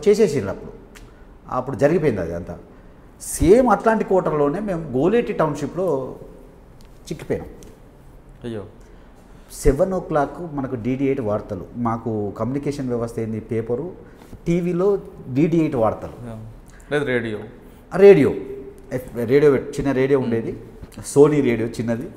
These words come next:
Speaker 1: ఒకటి జేబులో పెట్టుకునేదిగా, అది పెట్టుకొని రోజు పొద్దు వా-, వార్తలు వినేటోళ్ళం.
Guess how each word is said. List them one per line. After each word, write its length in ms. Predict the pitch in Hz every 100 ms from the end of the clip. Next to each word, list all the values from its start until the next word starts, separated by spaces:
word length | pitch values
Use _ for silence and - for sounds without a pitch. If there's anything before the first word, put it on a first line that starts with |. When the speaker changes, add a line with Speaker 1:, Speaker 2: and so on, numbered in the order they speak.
| -
Speaker 1:
ఒకటి 140 | 135 117
జేబులో 260 | 123 127
పెట్టుకునేదిగా, 540 | 120 123 117 98 95 - - - - - - - - - -
అది 140 | 156 135
పెట్టుకొని 320 | 135 139 156
రోజు 140 | 139
పొద్దు 240 | 127 127 104
వా-, 440 | 135 - - 101 120
వార్తలు 320 | 123 - 120
వినేటోళ్ళం. 460 | 107 101 92 87